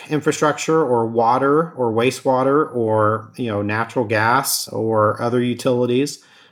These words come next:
And so I think cities play a major role because increasingly more and more of our population in the United States are choosing to live in cities 'cause that's really where the jobs are these days.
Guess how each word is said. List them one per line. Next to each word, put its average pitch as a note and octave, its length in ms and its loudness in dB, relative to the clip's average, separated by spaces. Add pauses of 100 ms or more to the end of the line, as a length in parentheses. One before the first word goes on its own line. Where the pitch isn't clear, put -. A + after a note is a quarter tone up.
And C3+ 240 -2
so D3 140 2
I C#3 80 2
think G#3+ 280 -4
cities G#3+ 380 0
play F#3+ 280 0
a F3 40 0
major F3 260 0
role E3 260 2
because A#2+ 260 -4
increasingly C3+ 960 -2 (220)
more C#3+ 280 0
and D3+ 80 0
more D3+ 200 2
of C3+ 100 0
our C3+ 160 2
population C3+ 1040 -2
in C3 120 -4
the B2+ 60 -2
United A#2+ 260 -2
States A#2+ 320 -4
are A2+ 60 -4
choosing C3+ 360 0
to A#2 60 2
live A#2 240 2
in C#3+ 200 0
cities B2 400 -2
'cause A2+ 140 -6
that's A#2 400 -6
really C3+ 280 2
where A#2+ 220 -6
the G#2 80 -6
jobs B2+ 380 0
are G#2+ 220 0
these G#2+ 240 -6
days. A2 440 -6